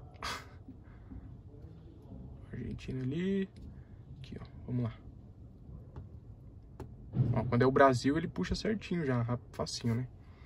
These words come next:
Ou o lugar que eu puxei lá não é, não tinha estrada, né? Mas, enfim. É top, tá? Pra usar aqui, top. Então aqui tem parte principal, né? Você deixa o que quiser na frente. Aqui temperatura, dá pra você ir ou por aqui por baixo ou aqui.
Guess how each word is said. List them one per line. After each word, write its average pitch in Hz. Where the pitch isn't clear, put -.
Ou 147
o 190
lugar 180
que -
eu 190
puxei 156
lá 151
não 160
é, 165
não 165
tinha 165
estrada, 113
né? 123
Mas, 131
enfim. 175
É -
top, -
tá? 123
Pra 139
usar 139
aqui, 160
top. -
Então 160
aqui 180
tem 147
parte 143
principal, 190
né? 226
Você 131
deixa 131
o -
que 160
quiser 131
na 151
frente. 202
Aqui -
temperatura, 147
dá 131
pra 135
você 127
ir 131
ou 147
por 139
aqui 131
por 131
baixo 135
ou 135
aqui. 165